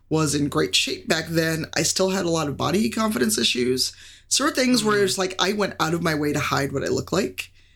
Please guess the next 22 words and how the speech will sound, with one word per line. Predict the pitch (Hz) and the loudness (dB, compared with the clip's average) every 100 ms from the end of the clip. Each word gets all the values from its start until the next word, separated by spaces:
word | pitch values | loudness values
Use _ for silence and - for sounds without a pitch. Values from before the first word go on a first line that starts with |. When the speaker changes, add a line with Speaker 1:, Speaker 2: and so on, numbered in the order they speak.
| _ _ | _ _
Speaker 1:
Um, | 143 139 135 131 131 127 | 0 2 2 0 0 0
Speaker 2:
Yeah. | 160 165 147 123 120 123 - - - - | -2 -4 -4 -4 -6 -10 -20 -20 -20 -4
Speaker 1:
so | - 208 202 | 0 2 2
a | |
lot | 185 180 226 | 2 2 2
of | 233 | 0
it | - | 2
was, | 185 175 160 - - - | 2 2 0 -4 -6 0
it | 190 | 2
was | 208 | 2
unfortunate | - 214 214 277 - 190 | 0 -2 0 0 2 0
'cause | 165 143 | -2 -2
it | - | 0
was | 147 | 0
just | 139 - - | -2 -4 -2
ugly. | 165 135 131 - - - - - | -2 -2 -2 -2 -6 -12 -20 -4
<laughs> | - - - | -2 0 0
Um, | 185 175 160 151 143 139 135 - - - - | 2 2 0 -2 -4 -4 -6 -12 -20 -20 -2
but | 185 | 0
it | 180 | 2
was | 180 | 2
also, | 185 202 202 196 180 170 165 160 151 | 2 2 0 0 0 0 0 0 -2